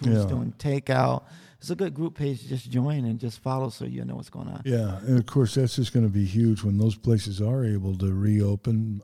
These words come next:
Speaker 1: Yeah.
Speaker 2: Then we'll have new setups in the dining rooms,
Speaker 1: Mm-hmm.
Speaker 2: the whole social distancing. And
Speaker 1: Mm-hmm.
Speaker 2: it really is, it's just gonna
Speaker 1: Half
Speaker 2: be
Speaker 1: of what
Speaker 2: <laughs>
Speaker 1: you had before you'll have if you're trying to
Speaker 2: Ah.
Speaker 1: keep that s-,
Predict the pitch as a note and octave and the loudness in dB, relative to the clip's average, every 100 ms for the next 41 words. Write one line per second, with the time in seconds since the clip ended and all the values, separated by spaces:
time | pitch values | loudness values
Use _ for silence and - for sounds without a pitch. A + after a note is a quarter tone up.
0 | - G#2+ G2+ - _ _ _ _ _ B2 | -6 -4 -6 -10 _ _ _ _ _ 2
1 | A#2 A2+ A2+ G2 A2+ A#2 G#2+ - - A#2+ | 4 6 4 2 4 4 2 0 2 4
2 | B2 B2 A#2+ G2+ F#2+ G#2 A2 A2 A2+ A#2 | 2 0 -2 0 2 2 4 4 4 4
3 | A#2+ A2+ G2+ G3+ B3+ - _ _ _ - | 4 2 0 -2 -2 -8 _ _ _ -10
4 | F2+ G#2 G#2+ G2 - A#2 A2 - A2 G2 | -2 0 0 0 0 2 2 2 0 0
5 | F#2 _ - A#2 - A2 F#2+ - A2 A2 | -6 _ -6 -6 -4 -8 -6 -4 -4 -4
6 | G#2 E2 A#2 A2 A2+ F3+ G#3+ _ _ _ | -6 -4 -2 -2 -2 -4 -6 _ _ _
7 | _ _ - B2+ G3+ F3+ C3+ A#2 G#2+ A2 | _ _ -8 -2 0 0 0 -4 -6 -10
8 | - D#3 - D3+ C#3+ D3+ D#3 F3 E3 D3 | -6 -8 -6 0 2 4 4 4 4 2
9 | D#3+ D#3+ D#3 C#3 C3+ B2+ C#3 C3 - A#2+ | 2 2 0 -2 -4 -6 -4 -6 -4 -4
10 | A2+ B2 A2+ G#2 - - - B2 A#2+ B2 | -2 0 -2 -4 -8 -12 -6 -4 -4 -4
11 | B2+ - - - _ | -6 -6 -12 -14 _